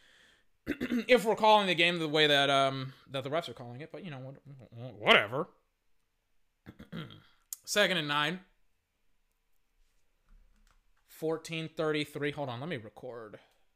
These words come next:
Should I record this? Hold on. Hold on. Ba, ba, ba, ba, ba.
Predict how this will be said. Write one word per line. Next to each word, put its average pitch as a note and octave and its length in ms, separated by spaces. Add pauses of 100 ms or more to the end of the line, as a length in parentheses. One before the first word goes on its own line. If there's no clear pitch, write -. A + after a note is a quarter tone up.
Should - 160
I D4+ 40
record C4+ 380
this? B3 360 (1080)
Hold - 160
on. - 100 (2750)
Hold C3+ 140
on. F3+ 400
Ba, C#3+ 180
ba, - 160
ba, A2 140
ba, - 140
ba. D#3+ 260